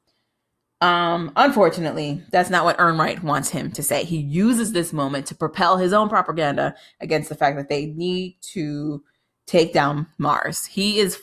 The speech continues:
hell-bent on totally dominating Mars.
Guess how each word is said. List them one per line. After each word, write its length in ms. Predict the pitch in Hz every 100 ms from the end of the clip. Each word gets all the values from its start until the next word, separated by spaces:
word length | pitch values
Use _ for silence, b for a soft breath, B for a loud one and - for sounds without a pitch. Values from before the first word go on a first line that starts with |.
| _
hell-bent 1120 | - 233 233 247 262 214 175 190 160 143 - - b b b -
on 340 | 165 160 156 156
totally 840 | - 202 202 202 202 196 190 175 -
dominating 760 | 175 170 165 165 156 147 147
Mars. 640 | 143 147 143 - - -